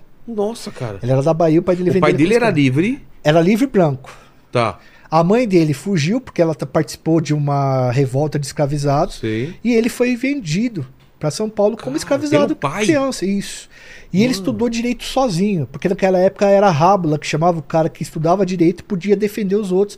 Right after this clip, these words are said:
Speaker 1: Sei.
Speaker 2: sem precisar ter a O A B.
Speaker 1: Entendi.
Speaker 2: E ele libertou mais de quinhentos escravizados, mano.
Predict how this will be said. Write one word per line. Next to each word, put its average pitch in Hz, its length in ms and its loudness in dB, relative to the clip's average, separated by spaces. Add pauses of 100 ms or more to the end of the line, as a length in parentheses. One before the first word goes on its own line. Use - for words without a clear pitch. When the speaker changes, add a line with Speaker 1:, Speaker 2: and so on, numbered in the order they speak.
(120)
Speaker 1:
Sei. 117 180 -2
Speaker 2:
sem 254 260 -2 (760)
precisar 262 280 0
ter 254 120 -2
a 240 60 2
O 240 80 2
A 233 40 0
B. 160 220 2
Speaker 1:
Entendi. 117 460 -2 (480)
Speaker 2:
E 160 80 2
ele 202 100 6
libertou 226 360 -2
mais 240 200 -4
de 277 80 -2
quinhentos 233 380 -8
escravizados, 175 720 -2
mano. 107 200 -8